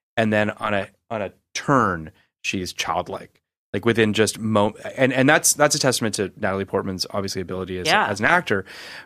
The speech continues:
Speaker 1: but also just, you know, they're expecting a lot from the character, and the fact that sometimes she crumples under the weight of what's expected of her, I think is, is just, is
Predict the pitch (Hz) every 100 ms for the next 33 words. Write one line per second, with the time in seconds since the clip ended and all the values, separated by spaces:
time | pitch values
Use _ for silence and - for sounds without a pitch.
0 | _ 120 123 127 143 120 117 107 - -
1 | - - _ _ _ _ _ - 160 104
2 | 143 - 139 139 - 151 165 143 123 123
3 | 135 - _ _ _ _ _ _ - 131
4 | 120 113 123 127 95 - 87 - _ _
5 | 107 104 101 92 - 110 117 107 110 107
6 | - 123 113 113 107 107 - 110 104 110
7 | 98 92 98 95 98 92 92 87 90 -
8 | 95 110 107 95 90 90 85 - - -
9 | - 95 - _ 95